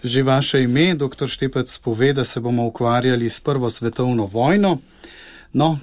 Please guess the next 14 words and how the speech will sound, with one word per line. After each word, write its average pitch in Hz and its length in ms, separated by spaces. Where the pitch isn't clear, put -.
kako 139 320
pa 143 100
smo 131 200
prišli 127 400
do 131 200
doktorja 123 600
Roberta 117 420
Brusa, 156 520
ki 127 100
je 120 80
sicer 131 420
avtor 135 400
več 139 340
knjig 156 360